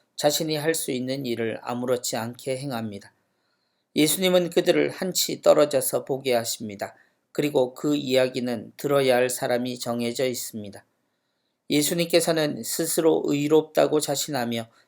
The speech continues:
다른 사람들을 업신여기는 자들에게 이 비유를 말씀하셨다. 이 이야기를 지금은 교만한 사람이라는 틀로 받아들이지만, 그때 이 범위의 사람들은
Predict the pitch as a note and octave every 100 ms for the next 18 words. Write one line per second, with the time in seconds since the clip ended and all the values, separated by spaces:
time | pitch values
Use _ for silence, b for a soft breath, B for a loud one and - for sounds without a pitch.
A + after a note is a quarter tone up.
0 | b - C3 D3 D3 D3+ D3 D3+ C#3+ C#3+
1 | B2+ B2+ - D#3 D3+ C#3+ C#3 C3+ C3 B2+
2 | B2+ B2 A#2 G#2+ A2+ A2 b b - D3+
3 | D3 D3 D3 C3 B2+ B2+ B2+ A#2+ A#2 A#2
4 | - C3 A#2 - G2+ - F2+ _ _ _
5 | _ _ _ _ _ _ _ _ _ _
6 | _ - F3 F3 D#3+ D#3 E3 D#3+ D3+ E3
7 | E3 D3 B2 - D3+ D#3 D#3 D#3 D3 D#3
8 | C#3+ C#3+ C#3 C3 C3 B2 A#2+ - F3+ D#3+
9 | D3+ D#3 D3 C3 C3 A#2+ A2+ A#2+ A#2+ B2
10 | b b b - - - D3 D3 E3+ D#3
11 | C#3+ C#3+ D3+ D#3 D3+ D3 C3+ C#3+ C3+ B2